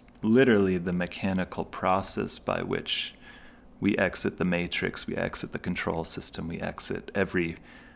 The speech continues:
facet of our reality that is not resonant,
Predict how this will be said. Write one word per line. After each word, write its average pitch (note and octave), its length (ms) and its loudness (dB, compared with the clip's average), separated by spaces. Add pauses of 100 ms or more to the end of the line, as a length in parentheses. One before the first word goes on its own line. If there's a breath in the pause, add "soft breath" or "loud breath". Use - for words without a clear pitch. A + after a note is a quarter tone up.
facet G#2 560 2
of E2+ 140 0
our E2+ 160 2
reality F2+ 680 2
that F2+ 240 0
is F2 240 0
not F2 460 0
resonant, G2+ 800 2